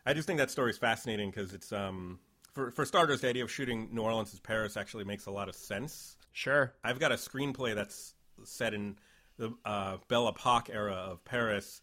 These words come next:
Speaker 1: and, um, I have this idea I could shoot it, like, Guy Madden style in New Orleans. It's like one of those things as a filmmaker, you get a little bit of, uh, encouragement in finding that, uh, one of, like, a really established filmmaker has had a similar thought process to you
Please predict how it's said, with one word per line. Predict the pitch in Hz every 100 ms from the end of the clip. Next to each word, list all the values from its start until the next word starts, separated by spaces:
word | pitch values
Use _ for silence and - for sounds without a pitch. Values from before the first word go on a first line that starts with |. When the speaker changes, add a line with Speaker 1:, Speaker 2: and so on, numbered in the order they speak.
| - - -
Speaker 1:
and, | 101 101 98
um, | 95 95 101
I | 113
have | 127
this | 117 -
idea | 107 107 110
I |
could | 104 98
shoot | - 135
it, | 117
like, | 107 104 -
Guy | 107 110
Madden | 110 104 113 113 101
style | - 95 95 92 87 - -
in | 113 101
New | 95
Orleans. | 95 104 95 87 82 - _ _ _
It's | 127
like | 151 131
one | 147
of |
those | 127 123
things | 123 117
as |
a | 107
filmmaker, | - 113 113 120
you | 107
get | 107 104
a |
little | 101 98
bit | 98 98
of, | 92 92
uh, | 90 92
encouragement | 101 - 110 107 110 110 104
in |
finding | 101 104 101 101
that, | 95 90
uh, | 90 87 - _ _ -
one | 110
of, | 104 95 -
like, | 101
a | 98 92
really | 107 104
established | 95 - 98 101 -
filmmaker | - 98 92 98
has | 92
had | 104
a | 92
similar | - 101 98
thought | - 98 98
process | 110 101 110 104
to | -
you | 107 110